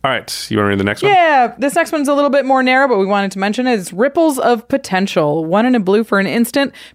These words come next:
Speaker 2: Proliferate, then choose any number of permanents you control that had a counter put on them this way. Those permanents phase out. Obviously, this is really powerful in plus one, plus one counter decks. If your creatures have counters on them, this card's great.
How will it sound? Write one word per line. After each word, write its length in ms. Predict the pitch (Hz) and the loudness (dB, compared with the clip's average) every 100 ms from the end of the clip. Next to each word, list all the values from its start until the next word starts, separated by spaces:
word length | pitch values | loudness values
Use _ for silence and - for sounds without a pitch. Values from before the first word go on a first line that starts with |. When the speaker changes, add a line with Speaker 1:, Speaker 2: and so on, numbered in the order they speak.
| _ | _
Speaker 2:
Proliferate, 520 | 254 285 302 311 311 - | -2 0 0 0 0 -4
then 300 | 247 277 311 | -2 0 0
choose 340 | - 277 277 - | 0 2 2 2
any 220 | 240 277 | 0 2
number 240 | 269 233 | 2 2
of 100 | 220 | 0
permanents 400 | - 226 240 233 | 0 0 0 0
you 80 | 233 | -2
control 320 | 220 - 220 | -4 0 2
that 140 | 196 - | 2 -2
had 200 | 165 226 | -4 -4
a 40 | |
counter 360 | 220 233 233 254 | -4 -2 0 -2
put 160 | - 226 | 0 0
on 160 | 220 | 2
them 180 | 208 196 | 2 0
this 220 | 185 - | -2 -2
way. 320 | 185 214 277 294 - - | -2 0 0 -4 -12 -2
Those 180 | 254 302 | 0 0
permanents 540 | - 269 277 285 269 - | -2 0 2 0 -4 -14
phase 500 | - - 208 254 247 - | -6 -2 2 2 0 -2
out. 500 | 180 202 151 - - - - - | -2 -2 -2 -8 -16 -16 -8 -2
Obviously, 380 | 277 294 302 | -2 0 0
this 160 | 269 - | 0 -2
is 100 | 233 | -2
really 160 | 269 254 | 0 0
powerful 560 | 247 240 240 240 226 | 0 0 0 0 0
in 280 | - 226 233 | 0 0 0
plus 200 | 226 233 | 0 -2
one, 100 | 226 | 0
plus 160 | 214 214 | -2 -2
one 140 | 208 | -2
counter 420 | 190 190 202 233 220 | -2 -2 -2 -2 0
decks. 320 | 240 269 - | -2 -2 -8
If 120 | - | -4
your 140 | 185 | -2
creatures 440 | 175 226 220 240 214 | -2 -4 0 0 0
have 140 | 170 - | -4 -2
counters 360 | 202 208 240 | -4 -2 -2
on 140 | 233 233 | 0 2
them, 180 | 240 233 - - | 0 -2 -10 -8
this 120 | 175 | -8
card's 280 | - 170 160 | -2 -2 -4
great. 540 | - 156 185 311 - | -10 -2 -2 -2 -8